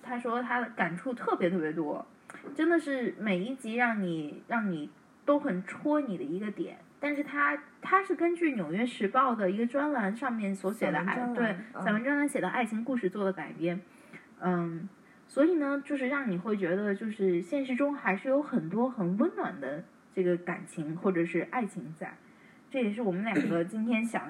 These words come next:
Speaker 1: <coughs> 想，想讲这个话题的最开始的起因。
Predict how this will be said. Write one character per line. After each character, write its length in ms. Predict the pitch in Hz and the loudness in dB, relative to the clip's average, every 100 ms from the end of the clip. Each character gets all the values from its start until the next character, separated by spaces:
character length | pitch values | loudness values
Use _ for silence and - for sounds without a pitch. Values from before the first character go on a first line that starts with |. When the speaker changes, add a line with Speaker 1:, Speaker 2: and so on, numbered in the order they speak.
| 151 | -12
Speaker 1:
<coughs> 120 | - | -14
想， 300 | - - - | -10 -10 -8
想 260 | 180 175 202 | -6 -2 -2
讲 160 | 240 - - | -2 -8 -4
这 80 | 196 | 2
个 100 | 190 | 2
话 240 | 208 262 | 2 -4
题 160 | 226 175 | 0 -2
的 220 | 202 196 | 0 -2
最 180 | 196 285 | -2 -6
开 240 | - 320 | -2 -2
始 140 | 339 220 | 0 -2
的 100 | 160 | -2
起 200 | - 202 | -4 -8
因。 220 | 160 | -6